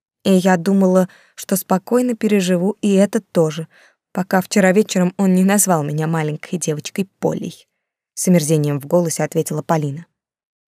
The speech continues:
«Значит, он вас узнал?» «Да.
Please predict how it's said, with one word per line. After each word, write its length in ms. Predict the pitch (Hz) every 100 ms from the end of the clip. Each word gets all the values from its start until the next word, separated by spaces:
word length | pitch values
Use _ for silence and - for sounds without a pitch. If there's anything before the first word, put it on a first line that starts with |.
| _
«Значит, 500 | 180 170 165 - - -
он 180 | 165 156
вас 220 | 160 -
узнал?» 420 | 160 160 147 143 _ _ _ _ _ _ _ _ -
«Да. 600 | 185 185 196 180 160